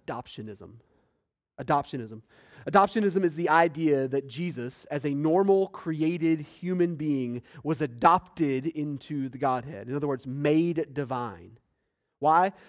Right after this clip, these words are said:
Well, because he, either he really impressed God the Father with his teachings, or he really impressed God the Father with his obedience to the law, but the Father was impressed with Jesus and raised him up to be God alongside himself. That's adoptionism.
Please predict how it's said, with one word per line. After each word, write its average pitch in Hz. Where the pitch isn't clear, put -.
Well, 147
because 151
he, 160
either 160
he 143
really 190
impressed 175
God 151
the 139
Father 151
with 135
his 123
teachings, 160
or 127
he 123
really 180
impressed 160
God 151
the 143
Father 147
with 131
his 131
obedience 139
to 147
the 127
law, 147
but 127
the 131
Father 170
was 143
impressed 185
with 160
Jesus 143
and 123
raised 175
him 160
up 147
to 143
be 151
God 135
alongside 131
himself. 117
That's 151
adoptionism. 117